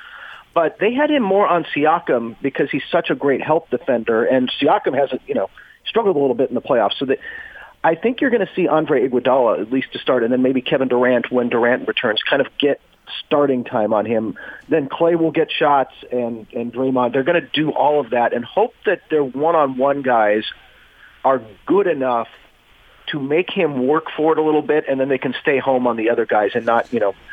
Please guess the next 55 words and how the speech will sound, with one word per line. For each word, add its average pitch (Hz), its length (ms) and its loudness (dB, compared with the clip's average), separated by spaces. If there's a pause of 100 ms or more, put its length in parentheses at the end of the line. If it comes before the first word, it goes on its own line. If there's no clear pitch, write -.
(200)
not 170 120 2
have 170 140 2
to 147 80 -4
do 143 100 0
what 131 80 0
the 135 80 -6
Bucks 135 320 0
did 123 160 -2
by 120 140 0
the 113 120 0
end 120 80 -2
of 113 100 -2
it, 92 100 -2
which - 180 -4
was, 123 140 -2 (140)
you 120 120 2
know, 92 140 0
I - 80 2
think - 160 -2
they 123 100 2
had 120 140 2
eight 117 180 -2
defenders 107 460 -2
out 92 160 0
there. 80 200 -2
But, 143 160 2
like, 175 160 2
<laughs> 220 80 -4
just, 240 140 0
like, 196 160 0 (240)
they 208 160 0
had, 226 160 0
they 214 80 2
were 202 100 2
pulling 190 280 -2
guys 165 180 0
off 151 140 -2
the 117 80 -4
bench 127 340 -4
to 123 60 -12
defend 117 300 -6
Kawhi 113 280 0
at 104 80 -4
the 110 140 -14
same 107 100 -8
time, - 720 -4
um, 139 320 2
and 147 100 0
it, 123 160 -2
it 143 160 2
only 143 240 2
did 127 180 0 (120)
so 135 120 2
much 120 240 -2
good. 110 360 0